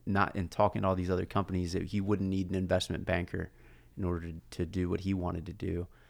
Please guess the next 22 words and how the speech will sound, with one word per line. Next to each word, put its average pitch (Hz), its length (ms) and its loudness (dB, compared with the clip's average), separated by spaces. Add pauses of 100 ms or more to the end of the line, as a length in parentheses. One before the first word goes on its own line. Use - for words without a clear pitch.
(260)
but 92 160 -2
that 101 240 4
you 110 220 4
knew 98 300 6
that 92 220 -2
you 90 100 -2
could - 180 -4
sell 98 240 4
these 95 200 2
healthcare 90 400 2
companies 85 460 -2
and 87 220 -4
essentially 101 380 0
pay 92 260 0
for 90 400 -2
the - 100 -8
cosmetics 90 560 0
company - 320 -6
for - 160 -8
free. - 360 -6 (1000)
And 90 140 2
so 92 380 4